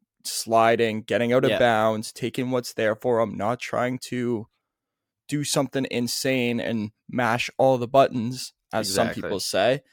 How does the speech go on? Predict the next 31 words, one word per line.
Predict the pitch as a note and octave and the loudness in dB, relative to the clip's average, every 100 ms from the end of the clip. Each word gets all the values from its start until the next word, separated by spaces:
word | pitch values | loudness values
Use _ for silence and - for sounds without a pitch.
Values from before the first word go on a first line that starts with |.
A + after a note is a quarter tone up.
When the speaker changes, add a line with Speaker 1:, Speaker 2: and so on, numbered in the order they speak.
| _ - - | _ -20 -4
Speaker 1:
as | C3+ C3 | -2 0
he | |
was | B2+ C3+ B2 | 2 2 0
doing | - C3 B2+ | -2 -2 0
earlier | - B2+ B2+ B2+ | 0 0 2 0
in | A#2+ | 0
the | G#2+ | -2
year. | G#2+ A2 | -2 -4
So | G#2 - B2 | -2 0 0
it, | A#2 _ _ _ _ _ _ _ _ _ - | 0 _ _ _ _ _ _ _ _ _ 0
we | E3+ | 2
have | E3+ G3+ E3 | 6 6 6
seen | D3+ D3+ | 0 -2
some | C#3 C#3 C3+ B2 | 0 2 2 0
growth | A2+ A#2 F2 - - | 0 2 2 0 -14
from | - A2+ A2 | -12 -8 -6
Josh | - F2+ D2+ - | 0 0 0 -4
throughout | E2 F#2 - | -4 -4 -4
this | C#2 - | -6 -6
year. | G1+ G1+ - _ _ - _ | -4 -6 -8 _ _ -20 _
Speaker 2:
Yeah, | A#2 G#2+ | 0 2
it | G2 | 2
did | - C3 | 2 0
look | A2 G#2+ | 0 0
better, | - F#2+ G2+ G2 G2+ - | 0 2 4 2 0 -4
and | G2+ G2 G2 F#2+ G2 - | -4 -2 -2 -4 -6 -8
this | A2 A#2+ | -6 -6
is | C3 | -6
a | G#2+ | -4
game | G#2 G2+ G2+ | 0 0 0
where | G2+ G2 | 0 0